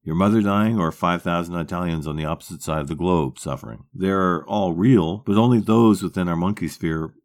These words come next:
really mean anything to us. Just as your death will mean nothing to an Italian in Rome or anyone beyond a hundred feet from where you are right now. How do you worry about billions of strangers? You can't. It's not possible. You won't have a personal investment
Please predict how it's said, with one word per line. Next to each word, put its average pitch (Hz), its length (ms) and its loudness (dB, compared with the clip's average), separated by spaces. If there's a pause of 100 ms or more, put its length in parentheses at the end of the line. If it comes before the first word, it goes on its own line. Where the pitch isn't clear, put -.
really 101 400 2
mean 95 240 0
anything 87 400 -4
to 67 160 -8
us. - 320 -16
Just 101 260 -2
as 90 320 -2 (100)
your 95 300 0
death 87 420 -2
will 87 220 -2
mean 92 260 -2
nothing 87 500 -4
to 85 120 -10
an 80 80 -6
Italian 87 500 -4
in 92 140 -4
Rome 90 380 -2
or 78 280 -6
anyone 85 360 -6
beyond 87 260 -4
a 76 60 -4
hundred 85 320 -6
feet 107 180 -2
from 87 180 -10
where 87 140 -4
you 90 160 -2
are 95 140 -4
right 92 180 -8
now. 104 300 -12 (160)
How 147 160 0
do 175 100 2
you 156 100 4
worry 123 360 4
about 95 340 -2
billions 107 420 2
of 82 100 -10
strangers? 90 840 -8
You 92 140 -8
can't. - 340 -4
It's - 160 -14
not 90 300 -6
possible. 104 500 -10
You 110 120 0
won't 156 200 2
have 135 160 2
a 110 80 0
personal 123 480 -2
investment 95 720 -2